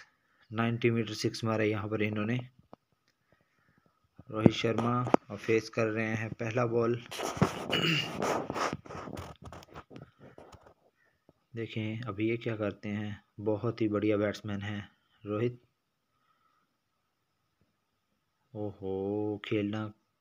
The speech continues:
पहली बॉल पे क्या खेलना चाह रहे थे यहाँ पर ये, but unfortunately कुछ भी नहीं हुआ।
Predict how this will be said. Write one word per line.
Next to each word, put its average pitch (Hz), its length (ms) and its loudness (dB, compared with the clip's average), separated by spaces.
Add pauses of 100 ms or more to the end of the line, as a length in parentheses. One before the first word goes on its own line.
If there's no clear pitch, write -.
(560)
पहली 117 280 0
बॉल 113 300 4
पे 110 160 -2
क्या 107 180 -2
खेलना 101 300 -2
चाह 101 180 -2
रहे 101 120 0
थे 104 120 -4
यहाँ 98 300 -4
पर 98 180 -4
ये, 110 360 0 (1000)
but 104 160 -4
unfortunately 107 1300 -2 (180)
कुछ - 360 -8
भी 117 80 -4
नहीं 113 120 -2
हुआ। 113 300 -2